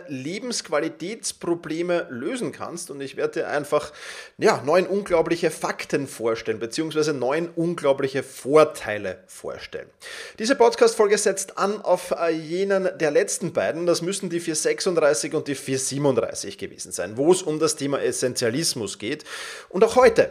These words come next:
geht's natürlich um das Thema Essentialismus. Also, wenn du jetzt mit dem Thema Essentialismus überhaupt nichts anfangen kannst, wenn du sagst, „Was ist das überhaupt?“ oder wenn du die Leitprinzipien noch nicht kennst oder die entscheidende Frage,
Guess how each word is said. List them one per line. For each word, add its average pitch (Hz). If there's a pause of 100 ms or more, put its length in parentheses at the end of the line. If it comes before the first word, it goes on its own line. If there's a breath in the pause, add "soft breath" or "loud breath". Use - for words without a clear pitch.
(160)
geht's 120
natürlich 123
um 147
das 135
Thema 120
Essentialismus. 107
Also, 127
wenn 139
du 143
jetzt 139
mit 139
dem 131
Thema 127
Essentialismus 120
überhaupt 110
nichts 110
anfangen 92
kannst, -
wenn 110
du 113
sagst, -
„Was 113
ist 196
das 120
überhaupt?“ -
oder 107 (320 loud breath)
wenn 120
du 139
die 151
Leitprinzipien 127
noch 85
nicht 85
kennst -
oder 143
die 196
entscheidende 190
Frage, 170